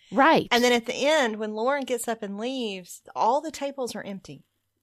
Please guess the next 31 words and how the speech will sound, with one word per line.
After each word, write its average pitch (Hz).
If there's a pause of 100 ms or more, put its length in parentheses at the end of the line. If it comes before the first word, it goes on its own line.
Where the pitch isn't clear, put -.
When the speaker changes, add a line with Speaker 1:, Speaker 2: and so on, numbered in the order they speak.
(1040)
Speaker 2:
So 240
there's 254
not 285
a 254
soul 240
in 196
there. 147 (340)
Speaker 1:
Uh-huh. 202 (400)
Speaker 2:
And 247
I 247
was 254
like, 226
"Okay, 233
well, 214
did 208
he 269
just 254
go 220
backstage 202
and 175
wait 254
on 208
everyone 185
to 196
leave? 175
Or 220
is 226
he 254
in 233
an 220
empty 214